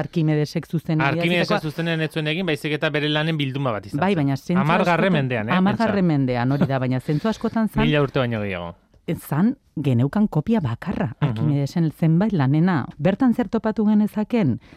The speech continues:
Speaker 1: Hasieran, hasierako palimpsestoa bihurtu baino lehen papiro horretan, adibidez, planoen orekari buruzko lanak, Arkimedesenak, espiralei buruzkoak, zirkulo baten neurria, esferaren eta zilindroaren gainean egindako lanak,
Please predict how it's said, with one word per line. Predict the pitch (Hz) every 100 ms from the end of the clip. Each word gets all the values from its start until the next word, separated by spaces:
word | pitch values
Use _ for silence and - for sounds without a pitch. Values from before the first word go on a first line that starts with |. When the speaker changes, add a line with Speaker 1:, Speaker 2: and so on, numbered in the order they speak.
| -
Speaker 1:
Hasieran, | 143 147 185 175 196 147
hasierako | 127 165 151 156
palimpsestoa | 151 156 156 - 160 - 160
bihurtu | 147 147 160 160 139
baino | 165 143
lehen | 160 160
papiro | 135 127 156 170
horretan, | 202 190 127 - - -
adibidez, | 131 147 160 190 -
planoen | - 185 190 170
orekari | 147 139 135 135
buruzko | 131 127 -
lanak, | 147 175 156 -
Arkimedesenak, | 143 143 131 127 - 139 165 156 - - - -
espiralei | 160 - 165 143 135
buruzkoak, | 127 127 - 151 170 156
zirkulo | - 165 143 139
baten | 127 123 123
neurria, | 117 117 151 175 139 - - -
esferaren | 156 - 156 143 135
eta | 127 127
zilindroaren | - 135 127 120 123 120
gainean | 113 131 180 170 156
egindako | 135 135 131 135
lanak, | 170 175 175